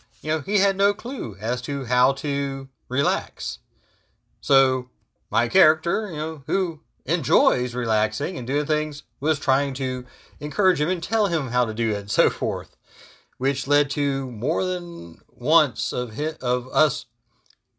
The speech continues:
bantering back and forth about, "I told you it was, they are in trouble." Like, "No, no, no, that's not, that, that's a party.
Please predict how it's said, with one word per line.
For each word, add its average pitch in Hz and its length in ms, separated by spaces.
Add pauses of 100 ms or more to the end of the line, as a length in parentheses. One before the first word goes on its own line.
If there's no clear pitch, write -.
(140)
bantering 143 540
back 135 260
and 143 140
forth 120 460
about, 113 240 (1200)
"I 196 160
told 240 340
you 220 300 (260)
it 185 240
was, 196 320 (340)
they 202 240
are 220 300
in 202 80
trouble." 196 380
Like, 160 260
"No, 240 300
no, 220 300
no, 214 380
that's 185 300
not, 180 300
that, - 260
that's 170 200
a 190 100
party. 151 800